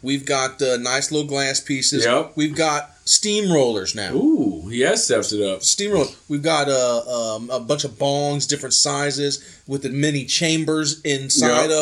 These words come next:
Speaker 1: of 'em.
Speaker 2: He's got your
Speaker 1: With the,
Speaker 2: lighters,
Speaker 1: with
Speaker 2: got
Speaker 1: the,
Speaker 2: your torches.
Speaker 1: Got the lighters, got the torches. <clears throat>
Speaker 2: Does he have the roses, the rose with the little glass pipe?
Speaker 1: Yeah, and he
Speaker 2: 'Cause that's
Speaker 1: sells,
Speaker 2: a standard bodega move right
Speaker 1: and
Speaker 2: there.
Speaker 1: he sells the only pin that's sold with an actual glass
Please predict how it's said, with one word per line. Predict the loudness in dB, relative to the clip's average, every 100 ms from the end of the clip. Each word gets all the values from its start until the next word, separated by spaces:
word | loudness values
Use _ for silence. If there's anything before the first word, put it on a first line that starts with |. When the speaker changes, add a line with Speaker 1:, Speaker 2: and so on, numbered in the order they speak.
| 0
Speaker 1:
of |
'em. | -2
Speaker 2:
He's | -2
got | 0 0 2
your | 4
Speaker 1:
With |
the, | 4
Speaker 2:
lighters, | 4 2 2
Speaker 1:
with | 2
Speaker 2:
got | 2
Speaker 1:
the, |
Speaker 2:
your | 0
torches. | 2 4 2 0 2
Speaker 1:
Got | 2 0
the | 0
lighters, | 2 2 0 -2
got | -2
the | -4
torches. | -4 0 0 0 0 2 0 -2 -6
<clears throat> | -6 0
Speaker 2:
Does | 2
he | 4
have | 4 4
the | 2
roses, | 4 4 4 4 2 0
the | 0 2
rose | 4 2 2 -2
with | 0
the |
little | 2 4 4
glass | 2 2 2
pipe? | 0 0 -2 -12 -2
Speaker 1:
Yeah, | 2 2 2
and | 0 2
he |
Speaker 2:
'Cause | 4
that's | 6 6
Speaker 1:
sells, | 4
Speaker 2:
a | 4
standard | 4 2 2
bodega | 2 4 2 0
move | -2 -4 -4
right | -2
Speaker 1:
and | 0
Speaker 2:
there. | 2
Speaker 1:
he | 2
sells | 4 2 0
the | -2 -2
only | -2 0 0 -2
pin | -2 -2 -2 -2
that's | 0 2
sold | 2 2 2 0 0
with | -4 -4
an | -6
actual | -4 -4 -4 -6 -6
glass | -6 -4 0 0 2 4 4 2 -2